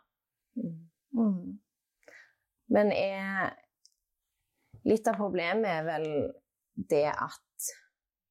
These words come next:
Speaker 1: mennesker som opplever plager som kan være, eh, grunnet endometriose, at de ikke blir henvist til en skikkhullsoperasjon, eller ikke blir tatt seriøst.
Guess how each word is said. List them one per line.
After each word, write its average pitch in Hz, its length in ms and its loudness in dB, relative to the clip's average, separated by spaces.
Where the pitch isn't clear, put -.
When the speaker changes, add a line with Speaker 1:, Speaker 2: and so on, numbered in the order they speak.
Speaker 1:
mennesker 165 560 2
som 156 420 -4
opplever 165 840 -2
plager 139 480 -4
som 143 240 -2
kan 143 320 -2
være, 131 440 -4
eh, 139 320 -6
grunnet 113 340 -2
endometriose, 143 800 -4
at 156 240 -2
de 147 140 2
ikke - 340 -2
blir 214 160 0
henvist 175 320 -2
til 156 80 -4
en 160 80 -4
skikkhullsoperasjon, 165 1200 -4
eller 127 240 -2
ikke 160 220 -2
blir 156 160 -6
tatt 165 180 -6
seriøst. 151 920 -4